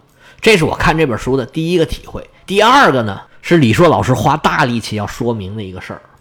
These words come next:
就是商朝是怎么灭亡的，周朝是怎么兴起的，当时周初和商末的政治格局是怎么样的，那周朝又为什么建立起来那样的分封制，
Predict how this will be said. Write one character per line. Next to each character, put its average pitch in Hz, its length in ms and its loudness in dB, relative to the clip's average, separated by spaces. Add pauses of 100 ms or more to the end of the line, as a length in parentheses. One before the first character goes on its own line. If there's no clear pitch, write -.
(280)
就 147 140 4
是 117 140 0
商 - 420 0
朝 104 260 -2
是 127 140 -4
怎 85 160 -10
么 87 100 -12
灭 160 220 2
亡 101 300 -6
的， - 160 -8 (140)
周 202 260 4
朝 90 380 -2
是 - 160 -12
怎 - 200 -12
么 98 160 -10
兴 175 380 0
起 - 320 -10
的， 92 160 -10 (500)
当 240 240 4
时 202 160 6
周 220 320 6
初 226 540 2
和 - 220 -4
商 185 300 0
末 196 280 4
的 120 140 0
政 185 240 2
治 143 100 0
格 143 240 2
局 139 160 -2
是 151 100 -2
怎 - 140 -8
么 - 100 -12
样 143 300 -8
的， - 80 -20 (160)
那 131 140 0
周 202 320 6
朝 98 280 -2 (220)
又 151 180 4
为 156 240 2
什 95 160 -4
么 113 100 -4
建 139 300 0
立 120 80 -2
起 - 200 -10
来 82 180 -10
那 160 300 2
样 107 200 0
的 85 80 -8
分 127 300 -2
封 127 180 -6
制， 147 240 -8